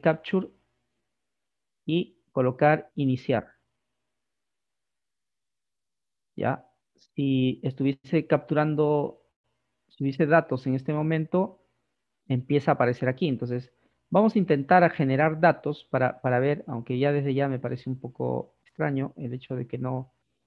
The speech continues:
porque aún cuando yo no genero los, los datos de manera explícita, la estación de trabajo está generando datos, ¿no?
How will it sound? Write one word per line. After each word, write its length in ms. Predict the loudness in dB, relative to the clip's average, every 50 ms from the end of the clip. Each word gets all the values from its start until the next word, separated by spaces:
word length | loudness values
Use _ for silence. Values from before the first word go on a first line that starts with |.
| _ _ _ _ _
porque 240 | -8 -6 0 2 4
aún 440 | 4 6 6 4 4 2 0 -2 -8 _ _
cuando 300 | -4 -4 -2 0 0 0
yo 160 | 0 2 2
no 120 | 0 0
genero 640 | 0 0 0 2 2 4 2 2 2 0 -4 -8 _ _ _ _ _ _
los, 480 | -12 -8 -6 -4 -4 -4 -6 -8 -14 -12 -8
los 240 | -6 -6 -6 -2 2
datos 360 | 2 2 2 2 -2 -6 -4 -4
de 80 | -4
manera 380 | -2 -2 -2 -2 0 0 0 0
explícita, 720 | -2 -4 -6 -8 -6 -6 -6 -6 -4 -2 -2 -2 -2 -4 _ _ _ _ _ _ _ _ _ -8
la 260 | -4 -2 0 0 0
estación 540 | -2 -2 -4 -4 -4 -4 -2 -2 -2 0 0
de 80 | -2 -2
trabajo 560 | 0 2 2 4 2 2 0 -2 -2 -2 -2
está 200 | -2 -2 -4 -6
generando 640 | -4 -4 -6 -4 -2 -2 -2 -2 -2 -4 -4 -4 -4
datos, 380 | -6 -6 -8 -10 -12 -14 -12
¿no? 140 | -12 -12 -12